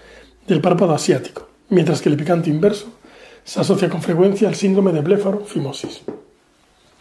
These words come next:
Tres. ¿Qué hallazgo clínico diferencia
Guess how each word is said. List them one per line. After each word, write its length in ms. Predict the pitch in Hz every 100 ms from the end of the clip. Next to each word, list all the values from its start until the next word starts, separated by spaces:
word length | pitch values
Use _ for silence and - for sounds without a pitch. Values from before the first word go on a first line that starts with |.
| _ - - - _ - - - _ _ _ - - - _ - - - - - - _ -
Tres. 420 | - 170 - - - _ _ - - - _ - - - - - -
¿Qué 120 | 220
hallazgo 340 | 233 202 196
clínico 360 | 190 196 180 180
diferencia 760 | 165 180 170 165 - 165 165